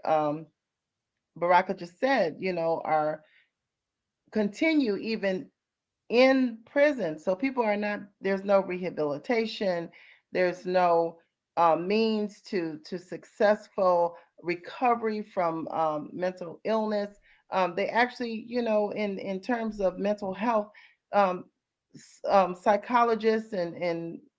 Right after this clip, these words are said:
me-, uh, mental health and behavioral workers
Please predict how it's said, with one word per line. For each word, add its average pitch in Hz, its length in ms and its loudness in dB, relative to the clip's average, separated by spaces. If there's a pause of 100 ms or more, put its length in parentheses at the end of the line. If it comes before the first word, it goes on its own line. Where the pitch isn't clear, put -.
me-, 185 160 0
uh, 170 220 -4 (100)
mental 196 320 0
health 196 240 4
and 180 80 -8
behavioral 175 720 0 (840)
workers 190 640 2